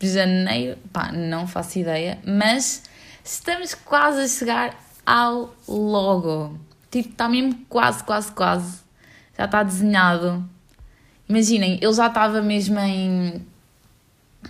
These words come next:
em formato logo, mas eu não gostei. Eh, sou um bocado, sou um bocado, somos todos, né? Um bocado exigentes nas coisas que queremos que estejam bem à nossa maneira e que nos são mais,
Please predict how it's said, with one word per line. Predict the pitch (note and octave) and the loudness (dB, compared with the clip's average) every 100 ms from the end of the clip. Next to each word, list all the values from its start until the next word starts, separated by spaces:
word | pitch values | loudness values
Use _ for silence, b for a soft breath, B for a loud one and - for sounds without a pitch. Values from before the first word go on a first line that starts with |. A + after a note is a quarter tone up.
| - _ - | -20 _ -8
em | G3+ | -4
formato | F#3+ G3+ G3 F#3 G3 G3+ | -2 0 2 2 2 4
logo, | F#3+ F3+ F3+ G3 G3 | 6 6 4 -2 -2
mas | G3+ G3 | 0 2
eu | G3 | 2
não | |
gostei. | F#3+ F#3+ - E3+ D#3+ D#3 - _ _ _ b b b b _ | 0 -4 -4 -6 -6 -12 -18 _ _ _ b b b b _
Eh, | - D#3+ D#3 D#3 D#3 | -6 -4 -2 -2 -4
sou | D#3 - | -4 -2
um | F3+ | -2
bocado, | F3+ F3+ F3 E3+ E3+ E3+ E3 E3 D#3+ E3 - - _ _ - | 2 2 2 0 0 0 -2 -4 -8 -10 -16 -20 _ _ -14
sou | A#3 B3 | -4 0
um | G3+ | 0
bocado, | G3 - D#3 D3+ D#3 | 0 -2 -4 -10 -14
somos | - F#3 F#3+ F#3+ | -10 -6 -4 -2
todos, | B3+ A#3 | -2 -2
né? | F3 E3+ | -4 -4
Um | F#3 | -6
bocado | E3+ E3+ E3 | -4 -2 -2
exigentes | F3 E3 F3 F3 | -4 -4 -6 -4
nas | E3+ F3 | -6 -6
coisas | E3+ E3+ E3+ F3 B B B B B | -4 -4 -4 -8 B B B B B
que | - | -16
queremos | F3+ F#3+ F#3 F#3 F#3 - - - _ _ _ _ _ | -4 0 0 0 -4 -10 -16 -20 _ _ _ _ _
que | - | -8
estejam | - F#3 F#3+ F#3+ | 0 0 2 0
bem | F#3 F#3 | 2 2
à | F#3 | 2
nossa | F#3 F#3 | 2 0
maneira | G3+ G3 F#3+ G3 | 2 2 0 0
e | G3 | -2
que | G3 | -2
nos | F#3 | -2
são | - F#3 | -2 0
mais, | F3+ F3+ F#3 F3+ - | 0 2 0 -2 -6